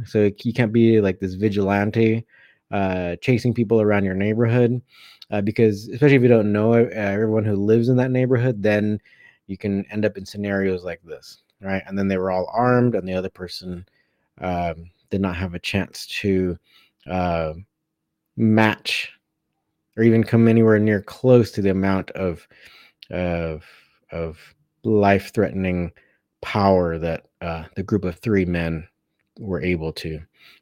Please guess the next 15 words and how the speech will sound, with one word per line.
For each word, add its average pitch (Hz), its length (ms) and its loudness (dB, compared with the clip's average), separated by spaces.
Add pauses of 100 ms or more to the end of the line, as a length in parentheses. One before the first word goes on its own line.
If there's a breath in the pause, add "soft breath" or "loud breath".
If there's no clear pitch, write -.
right? 90 180 0
So 95 320 2 (400 soft breath)
you 123 160 -18
have 117 380 -2
to - 100 0
remember 110 280 4
that 82 120 0
with 82 120 -6
self-defense, 80 640 -10
'cause - 240 -2 (320 loud breath)
we 120 80 6
definitely 147 340 8
want 131 280 6
to, 120 640 6
um, 92 520 0